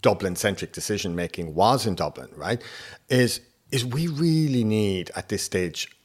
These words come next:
of our growth as a country, a hundred years on, to devolve power down to other people, rather than holding it all in Merrion Street. Uh,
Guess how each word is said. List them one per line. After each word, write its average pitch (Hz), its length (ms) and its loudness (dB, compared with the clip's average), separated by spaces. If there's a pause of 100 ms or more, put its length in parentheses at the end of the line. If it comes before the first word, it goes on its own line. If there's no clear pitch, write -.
(140)
of 95 160 4
our 90 140 6
growth 87 420 0
as 80 100 -6
a 85 60 -8
country, 92 340 0
a 85 60 2
hundred 92 320 0
years 85 280 0
on, 80 380 0 (560)
to - 160 0
devolve 104 720 6
power 90 580 2 (460)
down 98 260 2
to 92 180 0
other 95 220 -2
people, - 380 -8 (560)
rather 110 320 6
than 92 160 0
holding 87 340 2
it 85 120 2
all 90 200 6
in 82 100 -2
Merrion 87 340 2
Street. - 340 -10 (480)
Uh, 104 340 4